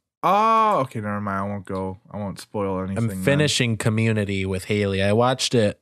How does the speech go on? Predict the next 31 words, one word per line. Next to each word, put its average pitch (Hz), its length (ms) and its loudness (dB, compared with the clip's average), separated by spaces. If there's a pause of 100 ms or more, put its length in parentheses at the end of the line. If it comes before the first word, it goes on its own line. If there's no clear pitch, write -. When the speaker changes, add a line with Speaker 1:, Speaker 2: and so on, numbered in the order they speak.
(220)
Speaker 2:
like, 101 360 0
a 95 120 2
year 107 360 4
and 104 80 4
a 104 120 2
half 104 320 2
ago 110 420 2 (140)
for 113 100 0
the 110 80 4
first 107 260 0
time. 107 360 0 (560)
Now 117 80 0
I'm 110 160 0
watching 107 420 -2 (120)
it 107 120 -2
again, 107 640 0 (140)
uh, 90 480 -6 (560)
for - 80 -6
the 101 80 -4
second 107 280 -2
time. 104 380 0 (380)
Very 123 280 4
good 107 200 0
show. 104 280 4
Highly 104 380 2
recommend 95 720 0 (560)
to 123 100 0
you 107 220 4
personally, 92 640 -2
Jared. 92 380 -2
Watch, 95 360 0